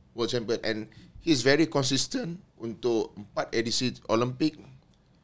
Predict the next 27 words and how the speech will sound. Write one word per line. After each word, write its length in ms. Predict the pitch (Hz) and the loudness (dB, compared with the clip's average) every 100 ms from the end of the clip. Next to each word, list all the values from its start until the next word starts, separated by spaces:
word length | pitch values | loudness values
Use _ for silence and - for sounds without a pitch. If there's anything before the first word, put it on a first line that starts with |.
| _ | _
untuk 300 | - 101 110 | -12 -4 -2
dikekalkan 560 | - 120 - 127 123 127 | -2 -4 0 2 2 -2
fokus 400 | 120 113 131 117 | -4 -4 -2 -2
dan 80 | 110 | -2
komitmen 480 | 113 101 104 113 110 | -2 -4 -4 -6 -6
beliau 320 | 110 123 135 | -4 -4 -6
untuk 320 | 95 98 85 | -10 -8 -8
empat 180 | - 131 | -6 -6
edisi 260 | - 110 113 | -4 -4 -2
Olimpik 420 | 110 110 123 139 | -4 -6 -10 -12
dan 200 | - 98 | -8 -8
empat 260 | 98 - - | -6 -10 -10
pingat 240 | 104 98 | -12 -12
perak. 320 | - 107 123 - - _ | -6 -4 -4 -8 -20 _
Dan 220 | 104 104 | -4 -2
ni 160 | 120 113 | -2 -4
bukan 260 | 92 117 | -2 -2
satu 800 | 104 107 - - 120 101 82 73 - - _ | 0 0 -4 -2 0 0 -2 -6 -12 -20 _
perkara 540 | 101 - 110 117 110 | -6 4 4 4 2
yang 380 | 101 104 101 101 | 4 2 2 -2
mudah. 340 | 98 139 104 78 - - - _ _ | -4 0 2 0 -8 -20 -20 _ _
Untuk 380 | 113 113 147 - | -10 0 2 2
memenangi 560 | 120 123 131 135 139 139 | -2 -2 -2 -2 0 0
sesuatu 580 | 131 123 127 123 147 | 0 2 0 0 -4
kejuaraan, 680 | - 127 127 165 135 - 156 | -2 0 4 6 6 4 2
pertandingan 600 | - 131 123 143 151 151 | 0 0 0 0 0 -2
tu 240 | 147 165 | 2 2